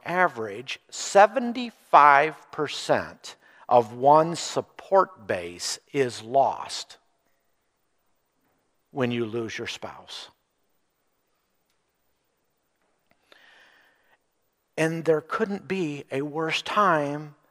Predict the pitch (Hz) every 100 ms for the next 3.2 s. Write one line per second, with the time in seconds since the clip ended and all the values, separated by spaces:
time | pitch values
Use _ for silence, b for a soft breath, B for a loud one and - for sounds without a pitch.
0 | - 160 - 160 156 143 151 160 170 -
1 | 180 175 156 - 202 185 151 156 - -
2 | _ _ _ - 180 220 214 262 226 -
3 | -